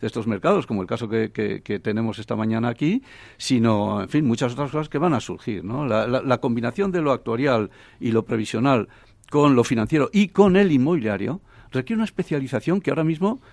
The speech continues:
en fin, mm, muy pocos agentes tienen. Y las socimis son bienvenidas en este sentido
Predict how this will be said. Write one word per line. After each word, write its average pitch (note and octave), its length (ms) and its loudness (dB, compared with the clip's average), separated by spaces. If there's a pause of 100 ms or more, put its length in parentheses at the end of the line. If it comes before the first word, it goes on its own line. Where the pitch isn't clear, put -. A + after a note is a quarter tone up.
(160)
en - 80 -10
fin, C3+ 280 2
mm, A2+ 520 0
muy F#3 160 8
pocos - 340 -2
agentes D#3+ 400 -4
tienen. D#3 340 -4
Y G#2+ 40 0
las A2 140 -2
socimis E3+ 400 -4
son G3+ 260 -4 (380)
bienvenidas B2+ 920 -4
en D3+ 60 -4
este D#3 160 -6
sentido D#3 420 -2